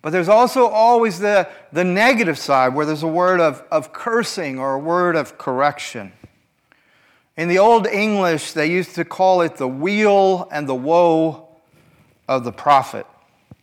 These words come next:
When, um, when, uh, we talk about the weal or the woe of the prophet, the, the word weal means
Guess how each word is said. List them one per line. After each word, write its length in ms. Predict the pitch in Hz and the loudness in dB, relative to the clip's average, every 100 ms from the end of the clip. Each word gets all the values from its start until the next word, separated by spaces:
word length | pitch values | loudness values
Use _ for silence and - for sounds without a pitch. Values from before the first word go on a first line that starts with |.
| _ _ _ _ - | _ _ _ _ -20
When, 420 | 131 160 165 160 | -6 -2 -2 -2
um, 500 | 143 143 139 120 110 - - _ _ _ _ _ _ _ _ _ _ _ _ - | 2 2 4 2 -4 -14 -20 _ _ _ _ _ _ _ _ _ _ _ _ -12
when, 400 | 143 147 139 131 | -6 -4 -4 -2
uh, 480 | 131 123 110 - - | 0 0 0 -6 -16
we 140 | - 131 | -16 -16
talk 340 | - 196 196 | -4 -2 0
about 340 | 160 147 131 - | 0 2 0 0
the 80 | |
weal 560 | 123 127 160 165 147 123 | -8 -8 -6 -2 -2 -2
or 140 | 110 127 | -4 -6
the 120 | 120 | -6
woe 480 | 113 139 147 143 117 | -6 -2 0 0 -2
of 160 | 113 | -6
the 80 | 113 | -10
prophet, 560 | - 131 131 - 92 - _ _ _ _ _ _ _ _ _ _ _ _ _ _ _ | -4 0 0 -2 -10 -12 _ _ _ _ _ _ _ _ _ _ _ _ _ _ _
the, 140 | 123 139 | -8 -8
the 280 | 139 135 156 | -8 -4 0
word 380 | 190 208 139 | 2 0 -2
weal 520 | 139 208 196 123 107 120 | -6 -4 -2 -2 -4 -8
means 640 | 135 156 147 135 123 | -8 -8 -6 -8 -10